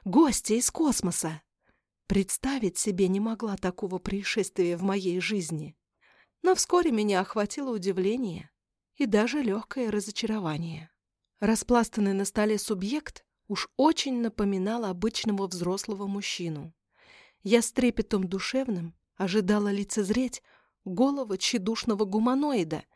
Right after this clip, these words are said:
с большими печальными глазами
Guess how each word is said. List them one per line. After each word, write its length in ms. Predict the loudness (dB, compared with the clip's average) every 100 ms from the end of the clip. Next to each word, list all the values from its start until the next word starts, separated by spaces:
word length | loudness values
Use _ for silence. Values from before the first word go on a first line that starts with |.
| _ _ _ _
с 100 | -4
большими 580 | 0 0 0 -4 -2 -4
печальными 680 | -6 -6 2 2 2 0 -2
глазами 640 | 0 -2 0 -2 -2 -4